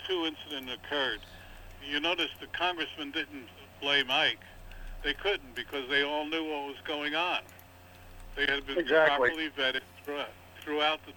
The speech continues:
Speaker 1: thing. And whatever you had to say, uh, uh, and I think Ronald Reagan will go down as a great president, he spent the time to reach across the aisle. You know, it's interesting.
Speaker 2: Absolutely.
Speaker 1: You have two inter-, yeah, um, yeah,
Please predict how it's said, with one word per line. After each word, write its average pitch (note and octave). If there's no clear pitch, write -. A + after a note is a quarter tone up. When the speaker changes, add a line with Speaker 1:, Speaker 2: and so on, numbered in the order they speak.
Speaker 1:
thing. D3+
And C#3+
whatever F#3
you E3+
had E3
to C#3+
say, E3
uh, -
uh, B2
and C#3
I D#3
think D#3+
Ronald D3
Reagan C#3+
will -
go B2+
down C3+
as A2+
a -
great C#3
president, C#3
he F3+
spent F#3
the D3
time E3
to B2
reach D3
across C#3+
the B2+
aisle. A#2+
You D3
know, D#3
it's C#3+
interesting. D3+
Speaker 2:
Absolutely. D3
Speaker 1:
You C#3+
have -
two F#3
inter-, D3+
yeah, C3+
um, B2
yeah, C#3